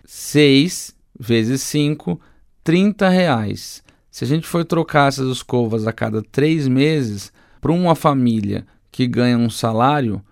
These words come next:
é muito dinheiro. Não é pouca coisa. E eles acabam utilizando a escova de dentes em grupo. Além disso, a média de utilização de escova de dentes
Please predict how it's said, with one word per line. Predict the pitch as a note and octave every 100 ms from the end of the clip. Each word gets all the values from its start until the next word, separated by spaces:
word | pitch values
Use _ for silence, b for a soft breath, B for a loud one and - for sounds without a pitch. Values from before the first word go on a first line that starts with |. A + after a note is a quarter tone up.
| -
é | C#3+
muito | F#3 F3+ F3+ E3+
dinheiro. | F#3 F#3+ E3+ E3 G#2+ G2+ _ -
Não | C3 D3
é | F#3+
pouca | F#3 D#3+ D3+
coisa. | - A2+ F#2 - - - -
E | B2+
eles | D3+ E3+
acabam | F3+ - D#3+ D3+ D#3 D3
utilizando | C#3 - C#3 C3 B2+ C3+ C3
a |
escova | C3 - B2 A#2
de | A2+
dentes | A2+ C#3+ E3+ - A2+ - -
em | B2+ D#3
grupo. | D#3+ F#3+ F#3+ - G#2+ G#2+ _
Além | A#2+ C3 C#3
disso, | C3 C#3+ F#3 - - F#2 - _
a | - B2
média | A#2 A#2+ D#3+ F3
de | D#3
utilização | - D#3 C#3 C3 C3 - A#2 A2
de | G2
escova | G#2+ - A2+ G2
de | F#2 G2
dentes | A#2+ D3 C#3 - - - -